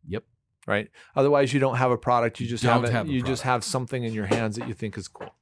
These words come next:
Speaker 1: Yep, exactly. So, guys, that we talk about product. You gotta have a good product, gotta have a good product. Well, you gotta have a good product that people want. And you gotta know who those people are that want it for it to be worth anything.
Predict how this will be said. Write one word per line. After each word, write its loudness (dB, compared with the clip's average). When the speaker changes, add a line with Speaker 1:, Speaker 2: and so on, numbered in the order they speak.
Speaker 1:
Yep, -2
exactly. -8
So, 0
guys, 2
that 2
we 4
talk 6
about 6
product. 6
You 0
gotta 4
have 6
a 0
good -2
product, 4
gotta 6
have 4
a 0
good -2
product. 2
Well, 2
you 2
gotta 6
have 6
a 0
good 0
product 0
that -4
people -2
want. -6
And 6
you 6
gotta 4
know 6
who 4
those 0
people -2
are 2
that -4
want -6
it -14
for 0
it -4
to -8
be -10
worth -12
anything. -12